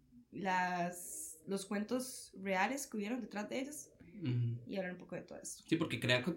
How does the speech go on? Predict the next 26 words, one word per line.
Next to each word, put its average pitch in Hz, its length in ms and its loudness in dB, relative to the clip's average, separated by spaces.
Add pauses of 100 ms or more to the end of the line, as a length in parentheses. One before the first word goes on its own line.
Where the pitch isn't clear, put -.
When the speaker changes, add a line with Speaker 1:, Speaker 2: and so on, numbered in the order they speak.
(120)
Speaker 2:
como 135 200 2
también 117 360 6
mucha 156 320 8
ilusión, 135 600 6
¿no? 147 100 6
Más 131 200 2
que, 143 520 2
más 127 160 4
que 147 80 2
nada 139 200 2
como 151 260 6
a, 107 80 6
a 110 160 4
los 110 200 6
chiquillos. 123 600 2 (540)
Siento 131 240 8
yo, 156 180 12
¿no? 175 260 12
Como, 120 440 6 (140)
como 135 200 4
por 139 100 6
ejemplo 143 200 6
esas 180 200 4
películas 156 440 8
de 143 80 6
Disney 139 960 4